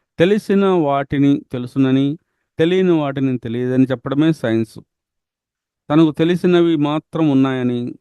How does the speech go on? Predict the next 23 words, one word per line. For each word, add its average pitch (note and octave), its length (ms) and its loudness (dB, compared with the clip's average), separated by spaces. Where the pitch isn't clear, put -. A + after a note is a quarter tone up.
తెలియనివి D#3 420 2
లేవని C3 400 -2
చెప్పడం C3 380 -2
విజ్ఞాన B2+ 400 -2
దృక్పథం A#2 560 -6
కాదని A#2+ 320 -4
అందరికీ C3 400 -4
తెలిసిన A#2 320 -6
విషయమే. A#2 440 -4
ఉదాహరణకు, E3 1120 -2
నా C#3 180 -2
శరీరంలో D#3+ 600 -2
కాలేయం D#3 800 -4
ఉన్నట్లు C#3 420 0
నాకు A#2+ 640 -4
ప్రత్యక్ష - 500 -10
అనుభవం C3 520 0
లేదు. A2+ 260 -4
అంత C3 200 -2
మాత్రాన E3 500 0
అది D#3 180 -2
లేకుండా C#3 340 -2
పోతుందా? A#2+ 520 -6